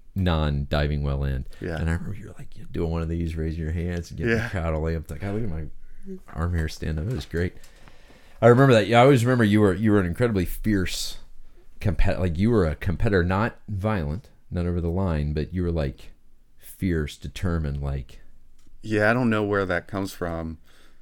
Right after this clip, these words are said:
Speaker 2: um, but I l-, j-, just loved competing.
Speaker 1: Yeah.
Speaker 2: And
Speaker 1: Yeah.
Speaker 2: especially close games.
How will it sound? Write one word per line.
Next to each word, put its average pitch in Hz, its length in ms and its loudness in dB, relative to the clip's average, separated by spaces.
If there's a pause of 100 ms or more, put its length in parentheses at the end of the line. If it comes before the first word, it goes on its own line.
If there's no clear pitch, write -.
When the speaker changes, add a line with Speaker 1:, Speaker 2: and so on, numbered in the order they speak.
(300)
Speaker 2:
um, 78 580 -8 (1080)
but 101 100 -2
I 82 120 0
l-, 76 120 -8 (360)
j-, - 80 -18 (340)
just - 320 -6
loved 80 460 -6
competing. - 640 -10 (140)
Speaker 1:
Yeah. 80 220 -4 (440)
Speaker 2:
And 90 160 -6
Speaker 1:
Yeah. 78 60 -2
Speaker 2:
especially 98 640 -2
close 87 420 -6
games. 85 720 -8